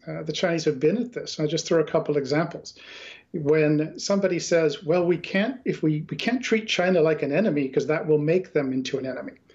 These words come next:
Uh, you hear people say, "Well, uh, China isn't really communist." Um, and then, uh, the business community, the financial classes, "Well, we just have to be in the China market." Now, these are ideas,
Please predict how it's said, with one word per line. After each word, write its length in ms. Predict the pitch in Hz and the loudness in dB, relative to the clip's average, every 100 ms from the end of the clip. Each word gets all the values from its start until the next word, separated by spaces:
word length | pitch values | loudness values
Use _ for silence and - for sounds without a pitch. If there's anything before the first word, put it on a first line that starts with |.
| - - - _ - | -20 -20 -20 _ -14
Uh, 160 | 135 190 | -10 -2
you 100 | 151 | 0
hear 240 | 151 143 | 4 4
people 320 | 143 143 139 135 | 4 0 0 -2
say, 460 | - 143 143 139 - - - - | 2 4 4 2 -4 -20 -12 0
"Well, 600 | 143 143 139 135 135 - - | 4 4 4 4 0 -6 -8
uh, 100 | 139 | -4
China 340 | 135 170 175 262 | -2 0 2 2
isn't 340 | 202 190 - | 2 2 2
really 300 | 165 170 156 | 2 4 2
communist." 800 | 156 165 160 151 131 - - - _ _ _ - | 0 0 2 2 -2 -10 -14 -18 _ _ _ -18
Um, 300 | 123 127 156 - - | -16 -14 -18 -18 -8
and 160 | 151 143 | 0 2
then, 200 | 147 147 | 2 2
uh, 80 | |
the 200 | 131 127 | -2 -4
business 360 | 127 160 175 156 | 0 2 2 0
community, 580 | - 147 151 156 170 165 | 0 2 4 2 0 0
the 80 | 156 | -2
financial 480 | - 143 156 170 | 0 0 0 0
classes, 420 | 151 147 135 143 160 | -2 -2 -2 0 2
"Well, 120 | 151 | 2
we 140 | 143 | 2
just 200 | 139 135 | -2 -4
have 420 | - 160 160 - - | -2 -2 -2 -6 -4
to 80 | 127 | -2
be 360 | 139 160 165 | 0 0 2
in 220 | 165 156 | 2 2
the 80 | 143 | 0
China 380 | 143 143 143 147 | -2 0 0 0
market." 400 | 180 220 - - - - - - | 0 -2 -4 -8 -18 -20 -20 -4
Now, 120 | 165 170 | 0 2
these 200 | 247 240 | 2 4
are 120 | 202 | 4
ideas, 720 | 185 175 180 147 - - | 4 2 2 0 -2 -12